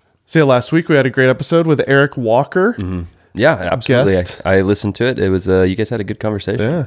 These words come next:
Speaker 2: Yeah, all about the C seventy.
Speaker 1: Yeah, C seventy, which is now the Dave Cam over here.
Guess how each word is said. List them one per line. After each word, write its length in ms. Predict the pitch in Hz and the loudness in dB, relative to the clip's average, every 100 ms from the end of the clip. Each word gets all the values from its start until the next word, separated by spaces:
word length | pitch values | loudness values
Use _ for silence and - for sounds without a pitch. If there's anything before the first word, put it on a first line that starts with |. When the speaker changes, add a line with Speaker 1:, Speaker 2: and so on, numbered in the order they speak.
| - | -6
Speaker 2:
Yeah, 260 | 95 92 | -6 -4
all 140 | 92 95 | -2 0
about 160 | 98 | 0
the 80 | 90 | 0
C 240 | - 110 104 | -4 -2 -2
seventy. 520 | - 95 90 78 - _ _ - | 0 0 0 -4 -10 _ _ -2
Speaker 1:
Yeah, 280 | 113 151 127 | 2 4 2
C 180 | - 120 | 0 0
seventy, 460 | - 131 143 139 | 2 4 4 4
which 540 | 135 117 113 - - - | 4 2 0 -2 -10 -8
is 300 | - 110 110 | -4 -2 -2
now 440 | 120 120 120 117 - | 0 0 2 0 -2
the 340 | 120 113 107 107 | -4 -4 -2 -2
Dave 300 | 117 123 - | 0 0 0
Cam 280 | 123 117 | 0 0
over 140 | 113 117 | 0 0
here. 280 | 143 147 | 0 -2